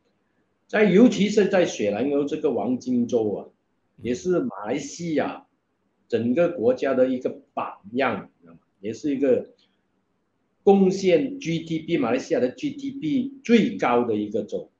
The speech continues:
所以这个州需要这样的最，最完整的一个工业园来招商引资进来雪兰莪州，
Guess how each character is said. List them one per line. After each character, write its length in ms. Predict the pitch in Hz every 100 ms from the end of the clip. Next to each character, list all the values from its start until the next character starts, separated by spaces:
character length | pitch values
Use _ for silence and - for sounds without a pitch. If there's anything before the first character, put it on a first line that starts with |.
| _ _
所 180 | 151 185
以 160 | 127 101
这 100 | 170
个 120 | 175 -
州 440 | 175 156 151 - -
需 400 | - - 202 202
要 180 | 190 170
这 160 | 170 180
样 180 | 151 131
的 220 | 110 - -
最， 380 | 170 135 127 - _ - _ _
最 440 | - 196 170 - - _ _
完 460 | 120 113 123 170 196
整 240 | 135 95
的 160 | 110 120
一 140 | 135
个 400 | 143 135 117 - - _ _ _ _ _ _ _ _ _
工 200 | - 190
业 200 | 175 160
园 340 | 120 104 123 123 _ _ _ _ _
来 240 | - 123 147 143
招 400 | - - 165 156
商 340 | 165 151 160 143
引 260 | 104 92 90
资 400 | - 131 127 123 _
进 240 | 170 156 123
来 400 | 95 101 120 - _ _
雪 200 | _ 110
兰 160 | 107 135
莪 160 | 135 131
州， 440 | 135 123 - -